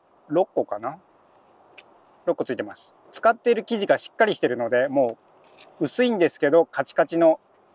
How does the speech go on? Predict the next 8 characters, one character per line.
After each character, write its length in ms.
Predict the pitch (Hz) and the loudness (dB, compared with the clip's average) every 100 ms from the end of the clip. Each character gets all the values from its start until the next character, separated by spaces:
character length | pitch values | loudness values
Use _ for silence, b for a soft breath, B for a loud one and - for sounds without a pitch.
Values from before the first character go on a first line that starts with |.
| _ _ _ _ - | _ _ _ _ -4
長 220 | 139 147 | 2 4
財 160 | 139 123 | 4 2
布。 120 | - _ _ _ _ _ _ _ _ _ _ _ _ _ _ _ _ _ _ _ _ _ _ _ _ _ - - _ _ _ _ | -2 _ _ _ _ _ _ _ _ _ _ _ _ _ _ _ _ _ _ _ _ _ _ _ _ _ -20 -20 _ _ _ _
メ 140 | 131 120 | -6 -4
モ 180 | - | -6
あ 40 | 113 | -10
っ 20 | |
た。 180 | - | -12